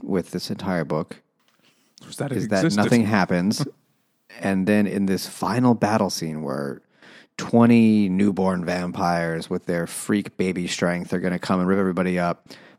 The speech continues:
Speaker 1: and there's a big battle, and you don't get to see any of it.
Speaker 2: Oh, because Bella makes a deal with Edward that he's like, "You," she's like, "You can't go to the battle either."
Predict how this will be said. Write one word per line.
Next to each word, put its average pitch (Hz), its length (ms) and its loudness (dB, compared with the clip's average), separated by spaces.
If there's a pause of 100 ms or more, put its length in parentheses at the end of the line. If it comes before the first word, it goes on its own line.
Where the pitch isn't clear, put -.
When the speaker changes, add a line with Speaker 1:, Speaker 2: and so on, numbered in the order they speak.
Speaker 1:
and - 80 -2
there's 90 140 -2
a 92 40 -2
big 113 260 2
battle, 101 440 4 (540)
and 90 160 -6
you 92 160 0
don't 113 180 0
get 92 200 -8
to - 80 -12
see - 340 -4
any 185 220 -4
of - 100 -10
it. - 140 -14 (500)
Speaker 2:
Oh, 160 140 10
because 165 440 6
Bella 160 380 4
makes 156 300 2
a 131 60 2
deal 131 440 6
with 123 180 2
Edward 131 680 4 (560)
that 104 100 -10
he's 113 220 -2
like, 101 260 -4
"You," 135 300 -2 (100)
she's 117 260 -4
like, 98 200 -2
"You 170 120 -2
can't 143 360 0
go 151 140 6
to 151 60 2
the 135 120 4
battle 170 440 4
either." 135 560 2